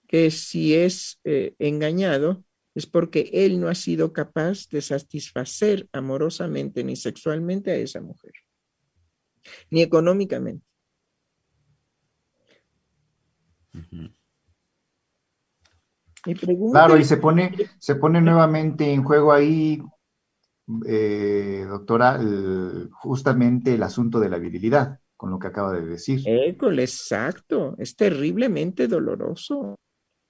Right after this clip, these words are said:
Speaker 3: Sí, es una caída, ¿no?
Speaker 1: Pues es que tenemos que hablar mucho del sufrimiento de los hombres, porque es lo menos que está, digamos, dicho, verbalizado en la civilización, en la cultura,
Speaker 3: Ujú.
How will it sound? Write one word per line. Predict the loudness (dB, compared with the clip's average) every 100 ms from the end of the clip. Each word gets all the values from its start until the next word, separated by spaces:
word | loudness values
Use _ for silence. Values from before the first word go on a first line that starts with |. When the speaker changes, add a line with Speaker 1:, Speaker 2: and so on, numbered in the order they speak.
| _ _ _ _
Speaker 3:
Sí, | -12 -8
es | -4
una | 0 0
caída, | 0 -4 -2 -2 -4
¿no? | -6 -8 -14 -20 _ _ -20 _ _ _ _
Speaker 1:
Pues | -2 2
es | 4
que | 6
tenemos | 6 6 8 6 6
que | 6
hablar | 6 6 4
mucho | 2 0 2
del | 2 2
sufrimiento | -2 -2 0 0 0 4
de | 4
los | 4 0 0
hombres, | -2 0 0 0 0 -6 _ _ _
porque | 2 8 8
es |
lo | 10 8
menos | 6 4 4 4 0
que | 2 0
está, | 0 _ 4 4 2
digamos, | -4 -2 0 2 0 0 2
dicho, | 2 2 2 4 4
verbalizado | 6 4 4 0 -2 -6 -16 _ _ 2 4 4 2 -2 _ _ _
en | -4 0 4
la | 4 2
civilización, | 2 0 0 0 -2 2 2 2 2
en | 0
la | -2
cultura, | -4 -4 0 2 2 0 -6 _ _ _ -14
Speaker 3:
Ujú. | -12 -10 -12